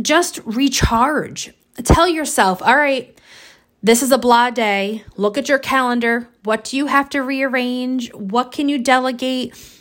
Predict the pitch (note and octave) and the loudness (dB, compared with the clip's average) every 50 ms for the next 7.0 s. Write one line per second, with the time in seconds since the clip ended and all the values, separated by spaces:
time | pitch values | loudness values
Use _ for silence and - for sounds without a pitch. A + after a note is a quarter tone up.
0 | _ _ - G#3+ A3+ A#3+ B3 B3 - - D4+ C#4 C#4+ C#4 C4+ C4+ C4+ C4 C4 - | _ _ -4 0 2 2 2 0 -2 -2 0 0 2 0 0 0 -2 -2 0 2
1 | - D4 G#3+ A#3 A#3+ - - C#4+ C4+ C#4 D4 C#4+ A#3+ - _ _ _ - A3+ A#3+ | 2 2 2 2 0 2 4 4 4 4 2 -2 -6 -12 _ _ _ -2 -2 -2
2 | A#3 - - B3+ B3 A#3+ A#3+ B3 A#3+ A#3+ - G#3 G#3 G#3 G#3 - A#3+ A#3+ A#3 A#3 | 0 0 0 2 2 2 2 0 -2 -2 -2 0 0 0 0 0 0 0 2 2
3 | A#3+ A#3+ B3 A#3+ A#3 A#3 A3 A3 - A3 G#3+ G#3+ A3 G#3+ A3 A3 G#3+ G3+ G3 G#3 | 2 2 2 2 2 0 -2 -2 -2 0 0 0 0 0 0 0 0 0 0 0
4 | A3 A3+ A3 A3+ A3+ - - A3+ A3+ A3+ A3 G#3+ A3+ G3 - F#3 F#3 F#3 F#3 F#3 | 2 0 0 0 -2 -4 -6 -4 -2 -2 -2 -4 -4 -2 0 0 2 2 0 0
5 | F#3+ - - - - - - - _ - C4 C4+ C4+ - D#4+ D#4 D4 C#4+ C#4+ - | -4 -8 -16 -16 -18 -18 -20 -4 _ 2 2 2 2 2 2 2 2 0 -2 -2
6 | - - C4 B3 B3 B3+ B3 - - - A3+ A3 A3 A3 A3 G#3+ - - - | 0 2 4 4 4 2 -2 -8 -4 0 2 4 4 4 2 0 -6 -12 -18